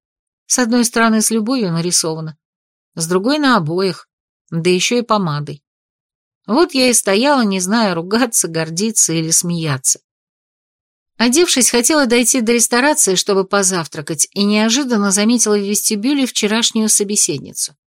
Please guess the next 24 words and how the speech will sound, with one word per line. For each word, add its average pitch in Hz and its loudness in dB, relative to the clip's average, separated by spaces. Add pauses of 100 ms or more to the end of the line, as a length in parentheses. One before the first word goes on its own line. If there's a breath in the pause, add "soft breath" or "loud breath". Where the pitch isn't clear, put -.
(720)
Кона 359 2
Воендис 208 2
сидела 233 0
в 185 2
одном 185 -2
из 180 -2
шикарных 170 -2
кресел, 233 0
закинув 185 -4
ногу 175 -6
на 156 -4
ногу. - -16 (800)
Насыщенный 208 2
цвет 226 0
бархатного 180 -2
пурпурного 175 -4
платья 220 -4 (560)
подчёркивал 247 0
белизну, 220 2
видневшейся 208 0
в 180 -2
высоком 196 -2
разрезе 185 0
ноги. 165 -8